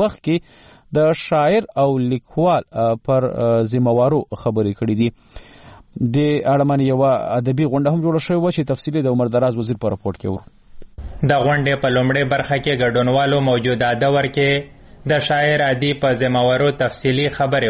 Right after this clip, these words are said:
Speaker 2: وکړې. دوی په ډاګه کړه چې د بدلون راوستلو لپاره باید هر شاعر ادیب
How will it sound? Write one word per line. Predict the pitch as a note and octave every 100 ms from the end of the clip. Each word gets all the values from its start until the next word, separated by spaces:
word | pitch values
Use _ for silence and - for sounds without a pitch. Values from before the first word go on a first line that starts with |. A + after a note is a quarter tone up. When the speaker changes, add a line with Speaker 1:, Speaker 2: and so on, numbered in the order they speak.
| G#2
Speaker 2:
وکړې. | G2+ A2 G#2 G#2+ - - - - C3
دوی | C#3 B2+
په | B2+ C3 C3
ډاګه | C#3+ C#3 C3+
کړه | C#3+ C#3+ D3
چې | B2+
د | B2+ B2+
بدلون | A#2 C#3+ C#3+ C3
راوستلو | B2+ B2+ - D3 D3 C3
لپاره | B2 D3 D3 C3+
باید | C3 C3 B2 B2
هر | C#3+ C#3 -
شاعر | B2 B2+ B2+ B2+
ادیب | A#2 C#3 C#3+ C3+